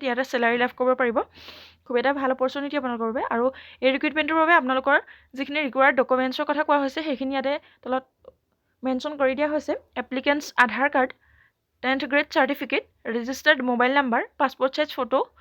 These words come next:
ইমেইল আই ডি, ডিগ্ৰী ৰিলেটেড টু দ্য পজিশ্যন, পাৰ্মানেণ্ট ৰেচিডেন্স চাৰ্টিফিকেট, ছিগনেচাৰ, ৰেচিডেন্স চাৰ্টিফিকেট, কাষ্ট চাৰ্টিফিকেট, এনেধৰণৰ আপোনালোকৰ ডকুমেণ্টছ হ'লে এই পদকেইটাৰ বাবে আপোনালোকে এপ্লাই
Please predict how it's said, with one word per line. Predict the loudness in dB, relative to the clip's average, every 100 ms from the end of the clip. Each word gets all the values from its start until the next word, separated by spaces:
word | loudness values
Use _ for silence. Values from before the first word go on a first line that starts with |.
| -20 -18 -6
ইমেইল | 0 4 4
আই | 4
ডি, | -2 -6 -8
ডিগ্ৰী | -8 -2 -2
ৰিলেটেড | 0 -2 -2 -4
টু | -2 0
দ্য | 0
পজিশ্যন, | 0 -2 -2 -4 -8 -10 -20 -20 _
পাৰ্মানেণ্ট | 0 0 0 -2 -2
ৰেচিডেন্স | -2 -2 -2 0
চাৰ্টিফিকেট, | 0 0 -4 -6 -6 _ _ _ _ -8
ছিগনেচাৰ, | -6 -4 -2 -2 -4 -8 -8
ৰেচিডেন্স | -4 -4 -2 -2
চাৰ্টিফিকেট, | -2 -4 -4 -4 -6 -2
কাষ্ট | -2 0
চাৰ্টিফিকেট, | -2 -2 -8 -14 -16 _ _ -8
এনেধৰণৰ | -6 -4 0 0
আপোনালোকৰ | 0 -2 0 0
ডকুমেণ্টছ | 0 -4 -2
হ'লে | -4 -4 -6 _
এই | -2 0
পদকেইটাৰ | -2 -2 0
বাবে | 0 0
আপোনালোকে | -2 -4 -4 -6 -10 -20 -8 -8
এপ্লাই | 0